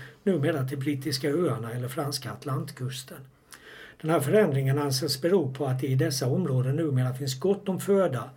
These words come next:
inte minst i form av fågelmatningar men också i form av planteringar med en massa fruktrika buskar och träd. Att vara svarthätta och flytta till Västeuropa istället för till Afrika har ganska många fördelar.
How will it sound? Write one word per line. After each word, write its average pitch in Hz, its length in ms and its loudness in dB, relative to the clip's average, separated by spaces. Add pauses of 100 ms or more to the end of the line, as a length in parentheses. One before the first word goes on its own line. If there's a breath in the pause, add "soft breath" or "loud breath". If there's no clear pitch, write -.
(340 loud breath)
inte 143 220 -2
minst 180 300 2
i - 40 -2
form 139 260 2
av 131 80 4
fågelmatningar 135 1000 -2
men 175 120 -2
också 185 300 -2
i 156 80 -2
form 180 240 -4
av 175 60 -4
planteringar 170 840 0
med 170 260 -4 (280 loud breath)
en 185 100 -2
massa 170 260 0
fruktrika 147 760 0
buskar 135 480 -2
och 113 100 -8
träd. - 440 -8 (1400 loud breath)
Att 196 160 2
vara 208 100 6
svarthätta 233 720 4
och 220 180 4
flytta 214 300 4
till 196 120 0
Västeuropa 139 720 4
istället 135 420 0
för 127 100 -6
till - 140 -2
Afrika 131 500 -2
har 135 180 -4
ganska 131 360 -2
många 127 380 -2
fördelar. 131 720 -4